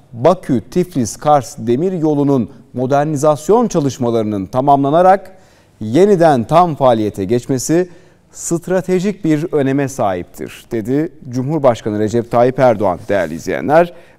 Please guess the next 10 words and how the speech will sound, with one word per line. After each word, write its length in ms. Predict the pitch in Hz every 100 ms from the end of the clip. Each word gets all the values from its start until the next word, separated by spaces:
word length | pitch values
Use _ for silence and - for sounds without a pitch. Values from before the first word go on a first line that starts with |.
| -
ve 420 | 147 170 - 131
devam 320 | 139 135 98
etti. 300 | 76 - 80 - - - -
Güney 340 | 143 175 233 240
Kafkasya'da 960 | 208 190 - 190 156 - 165 135 101 - - -
kalıcı 460 | 151 165 190 226 165
barış 320 | 185 214 190
ve 120 | 170
istikrar 600 | 147 - 151 170 220 247
temelinde 640 | 226 190 165 160 135 120